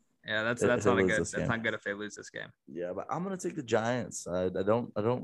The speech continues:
Speaker 2: really under, I don't really know why. It's another hunch.
Speaker 1: Don't
Speaker 2: Maybe,
Speaker 1: mind it. I
Speaker 2: maybe
Speaker 1: just
Speaker 2: it's
Speaker 1: agree, but I
Speaker 2: because
Speaker 1: like
Speaker 2: I
Speaker 1: it.
Speaker 2: saw, maybe it's 'cause I saw the Denver Bron-, half the Denver Broncos team at a, at an establishment called Mile High Spirits two weeks ago.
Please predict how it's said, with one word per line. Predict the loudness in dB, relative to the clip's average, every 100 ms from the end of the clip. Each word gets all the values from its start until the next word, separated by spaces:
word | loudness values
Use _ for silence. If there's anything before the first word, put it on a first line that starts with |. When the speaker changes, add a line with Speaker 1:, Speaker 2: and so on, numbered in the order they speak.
| -2
Speaker 2:
really | 2 4 4 2
under, | 0 -2 -4 _
I | 0
don't | 4 2 2
really | 0
know | 2 2
why. | 4 2
It's | 0 -4
another | -2 -2
hunch. | -2 -4 -4 -6 -14 _ _ _ _ _ _ _ _ _ _ _ _ _ _ _ _ _
Speaker 1:
Don't | 4 8
Speaker 2:
Maybe, | 8
Speaker 1:
mind | 10
it. |
I | 12
Speaker 2:
maybe | 12
Speaker 1:
just | 12
Speaker 2:
it's | 12 12
Speaker 1:
agree, |
but | 8
I |
Speaker 2:
because | 10 12
Speaker 1:
like | 12
Speaker 2:
I |
Speaker 1:
it. |
Speaker 2:
saw, | 12 12 12 12
maybe | 10 6
it's | 8
'cause | 8
I |
saw | 8 8
the | 8
Denver | 8 6 6
Bron-, | 4 4
half | 6 4 2
the |
Denver | 6 8 8
Broncos | 6 4 6 0 2
team | 4 6 4 0 -20 -20 _
at | 12 12
a, | 10 8
at | 10
an | 8
establishment | 8 8 8 6 2 2
called | 6 8 8
Mile | 8 6
High | 6 2
Spirits | 2 2 4 4 2 -8
two | -2 0
weeks | 2 0 -4
ago. | 0 -2